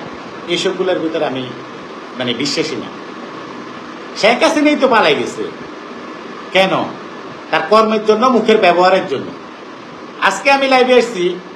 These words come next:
ইকবালের আচরণের জন্য, ইকবালের ব্যবহারের জন্য। সে তো অশিক্ষিত, তাদের চালচলন কি,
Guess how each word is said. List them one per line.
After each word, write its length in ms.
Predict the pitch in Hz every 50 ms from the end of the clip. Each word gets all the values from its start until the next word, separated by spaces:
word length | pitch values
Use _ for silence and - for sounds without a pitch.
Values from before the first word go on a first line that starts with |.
| -
ইকবালের 480 | 190 208 208 - 214 202 208 233 262 262 - - -
আচরণের 580 | 185 190 196 - 233 233 233 220 202 185 - -
জন্য, 300 | - - 117 101 87 - - - - - - - - - - - - - - - - - - -
ইকবালের 420 | 165 175 170 180 208 202 233 226
ব্যবহারের 540 | - 175 180 190 208 226 233 240 240 226 233
জন্য। 280 | - 160 135 117 104 87 - - - - -
সে 180 | - - 185 202
তো 160 | 208 247 240
অশিক্ষিত, 720 | 208 202 202 - - 262 269 - - 262 262 247 208 - - - - - - - - - -
তাদের 360 | - 160 165 - - - 220 214 -
চালচলন 480 | 208 202 220 214 - 240 247 254 247 - -
কি, 140 | 233 233